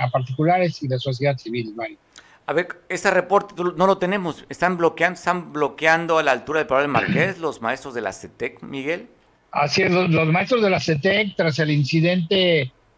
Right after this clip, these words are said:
Speaker 1: de la confrontación, más bien dicho, de la agresión, que no confrontación,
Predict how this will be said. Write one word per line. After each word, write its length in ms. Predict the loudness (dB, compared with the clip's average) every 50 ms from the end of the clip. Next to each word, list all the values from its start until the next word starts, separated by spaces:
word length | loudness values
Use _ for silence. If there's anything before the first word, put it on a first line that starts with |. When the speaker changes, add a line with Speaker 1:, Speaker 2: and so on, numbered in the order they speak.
| _ -4
Speaker 1:
de 140 | 0 0 2
la 220 | 2 2 2 0 0
confrontación, 840 | 0 0 0 0 0 0 0 2 2 2 2 2 2 2 4 4
más 120 | 2 2 2
bien 160 | 2 2 2
dicho, 260 | 2 2 2 4 4
de 100 | 4 4
la 120 | 2 2 2
agresión, 640 | 2 2 2 2 2 2 2 2 2 2 0 -2 -2
que 100 | -2 0
no 160 | 0 0 0
confrontación, 800 | 0 0 2 2 2 2 2 2 0 0 2 0 0 0 -2